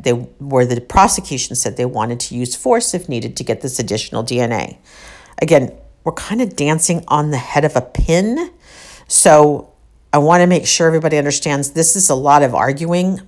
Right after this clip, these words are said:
but does it, does it really matter? I don't know what they would use as force. I don't know how that would look,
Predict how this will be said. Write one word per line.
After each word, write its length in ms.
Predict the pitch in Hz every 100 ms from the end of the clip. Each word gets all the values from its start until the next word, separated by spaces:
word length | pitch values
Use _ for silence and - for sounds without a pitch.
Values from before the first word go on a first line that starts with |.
| -
but 340 | 151 196 - _ _ _ _ _ _ _ _ _ _
does 240 | 160 160
it, 260 | 170 - - _ _ _ _ _ _ -
does 200 | 160 143
it 60 |
really 320 | 135 156 156 139
matter? 520 | 131 123 - 64 - - _ - _ _ _
I 80 | 147
don't 220 | 160 -
know 80 | 170
what 260 | 147 156 156
they 120 | 151
would 200 | 147 143
use 280 | 147 151 -
as 280 | - -
force. 800 | - - 151 156 180 185 - - -
I 60 | 147
don't 180 | 143
know 60 | 147
how 180 | 135 143
that 180 | 151 -
would 180 | 107
look, 420 | 127 131 185 185